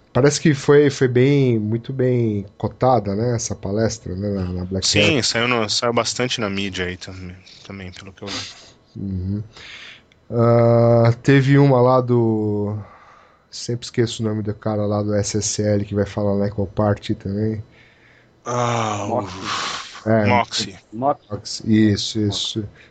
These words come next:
Speaker 1: Ele deu um
Speaker 3: Uhum.
Speaker 1: update lá sobre os problemas do S S L, né? É, assim, era mais ou menos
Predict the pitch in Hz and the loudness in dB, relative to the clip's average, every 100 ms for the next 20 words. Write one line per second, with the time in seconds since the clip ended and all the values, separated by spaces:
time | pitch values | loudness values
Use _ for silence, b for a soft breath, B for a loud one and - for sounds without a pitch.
0 | _ 117 120 127 135 131 120 117 123 139 | _ 2 4 6 6 6 2 0 4 4
1 | 143 123 123 139 135 117 113 - 110 110 | 4 2 2 2 -2 -6 -8 -6 -4 -2
2 | 110 107 107 104 - 104 - 113 120 202 | -2 -2 -2 -2 -2 -4 -2 0 2 2
3 | 196 113 127 160 B B B B _ _ | 0 -2 -4 -8 B B B B _ _
4 | 101 98 95 92 - - 92 98 - 107 | -12 -8 -8 -10 -12 -12 -10 -10 -8 -8
5 | 101 104 117 113 117 117 117 113 107 101 | -4 0 2 4 4 4 4 2 0 -4
6 | - - - | -10 -12 -14